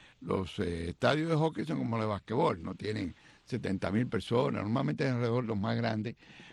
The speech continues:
como veinte mil, que es lo que tiene el, el de nosotros aquí, el de, que está en un lugar, en una pequeña ciudad que se llama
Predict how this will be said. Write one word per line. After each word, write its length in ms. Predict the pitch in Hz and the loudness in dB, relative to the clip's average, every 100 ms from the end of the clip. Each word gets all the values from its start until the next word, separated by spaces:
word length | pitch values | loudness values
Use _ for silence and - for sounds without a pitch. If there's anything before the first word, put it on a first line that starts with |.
| - | -8
como 240 | - 101 | 0 2
veinte 300 | 95 92 95 | 2 2 2
mil, 220 | 110 190 - | 4 4 2
que 120 | 98 | -2
es 40 | |
lo 120 | 101 | 0
que 100 | 98 | -2
tiene 380 | 104 107 113 123 - _ _ _ _ | -2 0 0 -2 -6 _ _ _ _
el, 640 | - 87 87 82 82 85 - | -6 -2 -2 -2 -4 -6 -6
el 240 | - 85 82 | -4 -4 -2
de 160 | 85 | -2
nosotros 480 | 80 80 113 110 120 | -2 0 -2 0 -2
aquí, 260 | 110 127 - _ _ | 0 0 -2 _ _
el 140 | - - | -14 -8
de, 300 | 76 78 - | -6 -6 -8
que 80 | 82 | -8
está 200 | - 98 | -4 0
en 60 | |
un 340 | 101 101 92 87 | 0 0 -2 -4
lugar, 240 | 90 98 | -2 -2
en 60 | 95 | 0
una 180 | 90 85 | -2 -4
pequeña 360 | 87 87 104 | -4 -4 -4
ciudad 280 | - 104 101 | 0 0 0
que 60 | 95 | -2
se 80 | 92 | -4
llama 240 | 104 107 | -2 -4